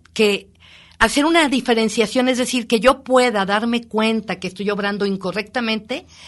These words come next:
es muy difícil, porque no hay ninguna organización, so-, no hay ninguna institución que nos esté dando ese modelo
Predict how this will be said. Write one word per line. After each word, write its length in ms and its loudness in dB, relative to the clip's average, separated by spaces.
es 200 2
muy 200 2
difícil, 580 -2
porque 280 4
no 100 2
hay 100 4
ninguna 460 4
organización, 720 0
so-, 180 -2
no 100 2
hay 60 4
ninguna 300 0
institución 640 -4
que 100 4
nos 140 -2
esté 300 4
dando 260 2
ese 160 0
modelo 640 4